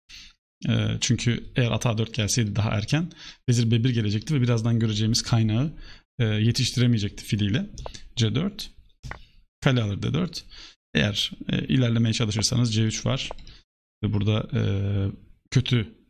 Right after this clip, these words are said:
beyazlar için her şey çok kötü. O yüzden kale D dört ile en azından piyon almaya çalışıyor ve rakibini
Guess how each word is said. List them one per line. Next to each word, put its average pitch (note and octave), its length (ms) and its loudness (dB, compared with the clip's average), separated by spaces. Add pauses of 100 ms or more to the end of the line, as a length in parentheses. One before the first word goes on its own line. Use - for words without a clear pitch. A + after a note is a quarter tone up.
(180)
beyazlar A2 420 2
için G#2+ 180 2
her A#2 120 4
şey G#2+ 140 0
çok - 180 -4
kötü. - 280 -2 (440)
O D#3+ 80 2
yüzden D#3 200 2
kale D3 200 0
D D3+ 80 0
dört D3+ 140 0
ile C3+ 80 2
en C#3 60 2
azından B2 320 2
piyon B2 200 2
almaya A#2+ 260 2
çalışıyor C#3 380 0
ve A#2 40 4
rakibini C3 440 2